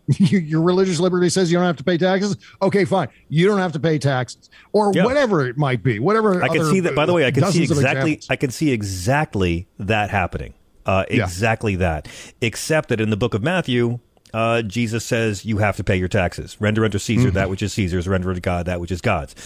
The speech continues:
Speaker 2: So even
Speaker 1: Right.
Speaker 2: there, it's just like, you know, I, I would come out and say the death penalty. Jesus overturns eye for an eye in the Sermon on the Mount. You
Speaker 1: Mm-hmm.
Speaker 2: cannot support executing other people. If there was no death penalty, Jesus might still be around. I mean, I can do it all
Speaker 1: Yeah.
Speaker 2: day, but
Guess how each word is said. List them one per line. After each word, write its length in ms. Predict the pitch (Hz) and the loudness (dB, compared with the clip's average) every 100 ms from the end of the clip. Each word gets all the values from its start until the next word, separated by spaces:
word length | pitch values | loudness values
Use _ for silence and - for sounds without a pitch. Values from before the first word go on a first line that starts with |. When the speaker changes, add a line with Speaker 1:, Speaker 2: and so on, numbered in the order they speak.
| - | -12
Speaker 2:
So 160 | - 156 | -4 -2
even 260 | 190 190 180 | 0 0 0
Speaker 1:
Right. 80 | |
Speaker 2:
there, 300 | 185 214 82 - | 0 0 -2 -4
it's 160 | 107 | -8
just 180 | - 135 | -6 -2
like, 240 | 143 131 - - - - | 0 -2 -4 -20 -14 -2
you 100 | 139 | 2
know, 220 | 135 - | 2 0
I, 240 | 117 - - | -6 -8 -6
I 140 | 113 | -2
would 160 | 147 165 | 0 0
come 120 | 175 | 0
out 180 | 165 165 | 0 0
and 80 | 165 | -2
say 220 | - 160 | -2 -2
the 80 | 160 | 0
death 220 | 170 175 | -2 -2
penalty. 420 | 160 143 107 71 - | 0 0 -2 -4 -6
Jesus 320 | 110 117 127 | -6 -4 0
overturns 440 | 143 147 151 147 | 0 0 0 0
eye 180 | 127 135 | 2 0
for 180 | 131 131 | 2 0
an 80 | 123 | 2
eye 220 | 120 120 - | 2 2 0
in 220 | 131 151 | -2 -2
the 80 | 143 | -2
Sermon 380 | - 143 131 120 | -2 -2 0 0
on 160 | 113 | 0
the 60 | 104 | 0
Mount. 480 | 95 92 78 - - - - - | 0 0 -2 -10 -16 -18 -18 -6
You 160 | 92 | 0
Speaker 1:
Mm-hmm. 120 | 120 131 | 2 4
Speaker 2:
cannot 300 | 127 135 147 | 4 2 0
support 400 | - 123 117 - | -2 0 0 0
executing 520 | 127 - - 135 127 113 | -4 -4 -4 0 0 2
other 160 | 113 | 0
people. 420 | 98 131 135 90 - - - | 2 0 0 0 -2 -10 -10
If 160 | 95 - | -8 -2
there 140 | 92 | 0
was 200 | 107 120 | 0 0
no 120 | 143 | -2
death 260 | 139 151 - | 0 -2 0
penalty, 380 | 151 147 165 160 | -2 0 0 0
Jesus 400 | 90 87 92 113 | -2 -4 -2 0
might 180 | 107 | -2
still 180 | - 120 | 0 0
be 140 | 117 123 | 2 2
around. 400 | 131 156 92 - | 2 2 -2 -2
I 20 | |
mean, 160 | 104 110 | 0 0
I 60 | 113 | 0
can 120 | 113 | -2
do 140 | 123 | 0
it 80 | 123 | 2
all 120 | 120 | 2
Speaker 1:
Yeah. 40 | - | 0
Speaker 2:
day, 320 | 147 123 80 | -2 -2 -2
but 200 | - | -4